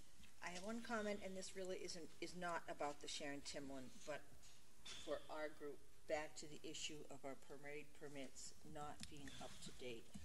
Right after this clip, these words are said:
Not only is the litter control not, I guess there are groups out there that are using very old permits, but to top it off, when I looked at the permit for the Sharon Timlin, it does not,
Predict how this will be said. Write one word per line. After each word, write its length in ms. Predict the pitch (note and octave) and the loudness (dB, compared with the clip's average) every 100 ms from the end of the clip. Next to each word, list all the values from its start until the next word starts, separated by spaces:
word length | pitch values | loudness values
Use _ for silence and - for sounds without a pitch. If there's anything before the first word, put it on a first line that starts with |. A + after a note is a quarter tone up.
| - - - D#3+ | -2 -2 -2 2
Not 220 | D#3+ F#3 | 2 4
only 440 | F#3+ F3+ E3+ E3 - - - - - - | 2 2 0 0 -2 -2 -2 -2 -4 -2
is 200 | D#3+ D3 - | -2 -2 -2
the 60 | C#3+ D#3+ | -2 0
litter 220 | F#3 F3 - | 2 2 0
control 540 | D#3+ - D3 C3+ B2+ A#2 - - - D3 D#3 | -2 2 2 4 2 0 -4 -4 -4 -2 0
not, 220 | D3+ D3 - - - - - - - - - - D3 | 2 2 0 -2 -4 -4 -4 -2 -2 -4 -4 -2 0
I 60 | D#3+ | 2
guess 160 | F3+ - | 0 2
there 160 | F3 | 2
are 100 | D3 | 2
groups 320 | - D#3+ - | 0 -2 0
out 140 | D#3 - | 0 2
there 100 | D3+ | 0
that 40 | C#3+ | 2
are 100 | C3 C#3+ | 0 -2
using 240 | C#3+ C#3 C3 - E3 | -2 -2 -2 -2 2
very 260 | E3+ E3 D#3 | 4 4 2
old 160 | C#3 B2 - | -2 -2 -4
permits, 460 | C3 B2 B2 - - - - - E3 | -2 -2 0 -2 -2 -4 -4 -4 -4
but 140 | - | -2
to 120 | - | 0
top 240 | - A3 G3+ | 2 2 0
it 80 | G3 | 0
off, 260 | F#3 E3 D#3+ | 2 2 0
when 100 | F3+ | 0
I 100 | D3+ D3+ D#3+ | 0 0 0
looked 200 | F3+ F3 | 0 -2
at 120 | E3 | -4
the 60 | D#3 - | -4 -4
permit 280 | E3 E3+ - - | -2 -2 -2 -4
for 60 | |
the 100 | D3 | -2
Sharon 400 | - F3+ D#3 D3 | -2 0 0 0
Timlin, 540 | - - A#3+ E3 B2 D3 - - - - - - - - | -2 2 4 4 2 0 -2 -4 -4 -4 -4 -4 0 0
it 140 | F3+ | 2
does 200 | E3+ D#3+ | 2 0
not, 260 | F#3+ G3+ | 4 4